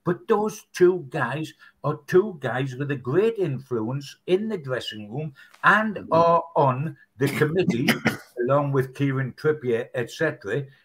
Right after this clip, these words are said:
Speaker 1: and Bruno, the
Speaker 2: Mm.
Speaker 1: committee who represent the players. Now, has, does loyalty go to where it becomes blind loyalty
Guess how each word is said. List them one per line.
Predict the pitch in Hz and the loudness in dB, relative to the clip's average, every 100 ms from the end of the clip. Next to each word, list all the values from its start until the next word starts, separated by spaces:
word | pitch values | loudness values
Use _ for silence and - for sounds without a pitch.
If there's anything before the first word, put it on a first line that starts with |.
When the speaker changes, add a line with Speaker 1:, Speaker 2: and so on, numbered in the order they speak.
| - | -8
Speaker 1:
and | 113 117 | -8 -4
Bruno, | 113 160 147 107 113 | 0 2 2 0 -2
the | 107 104 | 0 0
Speaker 2:
Mm. | |
Speaker 1:
committee | 117 135 - - 123 131 | -2 -2 -4 -4 -2 2
who | 131 131 143 | 2 2 0
represent | 151 135 120 139 139 - | 0 -2 -2 0 -2 -8
the | 127 | -8
players. | 139 123 95 92 - _ _ _ - | -2 0 -2 -8 -18 _ _ _ -2
Now, | 123 127 135 _ _ - | 0 0 -2 _ _ 2
has, | 156 185 - - _ _ _ _ _ _ _ _ _ _ _ _ _ _ 135 | 2 2 -4 -18 _ _ _ _ _ _ _ _ _ _ _ _ _ _ 6
does | 190 208 143 | 6 6 0
loyalty | 165 180 165 143 135 131 | 2 2 2 -2 -2 -4
go | 107 147 147 147 143 143 - | 0 2 2 2 -2 -8 -6
to | 143 | -4
where | 131 127 | 0 0
it | 123 | -2
becomes | 131 - 123 110 | -6 -4 -6 -6
blind | 82 127 143 170 160 120 | -6 2 4 4 -2 -2
loyalty | 117 110 127 139 190 | 0 0 -4 -6 -8